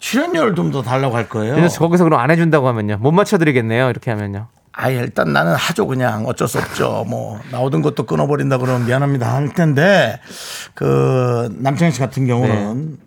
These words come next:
Speaker 1: 목요일 날, 수요일인가 목요일 날 본인 촬영이 하나 있었죠?
Speaker 2: 목요일 날이었죠? 저희가, 저희가 계속 지금 생방송을 일주일에 네 번씩
Speaker 1: 네.
Speaker 2: 하고 있어요.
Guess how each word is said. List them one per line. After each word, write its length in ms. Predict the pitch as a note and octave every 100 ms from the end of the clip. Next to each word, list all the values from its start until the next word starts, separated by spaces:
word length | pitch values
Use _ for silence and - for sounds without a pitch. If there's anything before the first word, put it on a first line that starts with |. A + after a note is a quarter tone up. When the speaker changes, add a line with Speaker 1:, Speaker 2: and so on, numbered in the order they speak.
| _
Speaker 1:
목요일 440 | - B2+ C3+ C3 C3
날, 380 | B2+ A#2 A2 - _ _ _ _ _ _ _
수요일인가 520 | - D3+ D3+ D3 C3+
목요일 300 | B2+ B2 C#3+
날 80 | C#3
본인 220 | B2 C#3
촬영이 260 | C3 C#3+ C#3+
하나 160 | C#3+ C#3
있었죠? 460 | A#2+ C3+ F#3 F3+ - _ _ _ _ _ _ _ _ _ -
Speaker 2:
목요일 380 | C#3 F3 B3+ A3
날이었죠? 480 | C#3 A#2 A3 B3 C#3
저희가, 380 | D3 D#3+ C3+ - - - _ _ _ -
저희가 640 | G#3 C4 C#4 C4 G3 D3
계속 320 | A3+ A3+ F4
지금 280 | - A3+ A3
생방송을 760 | E3 - B3+ D4+ D#4 C#4+ C4 B3
일주일에 280 | D4+ D#4
네 120 | F3+ F#3+
번씩 240 | F#4+ -
Speaker 1:
네. 60 | C#4
Speaker 2:
하고 140 | A#3
있어요. 640 | F#3+ F3 D3+ E3 G3+ A#2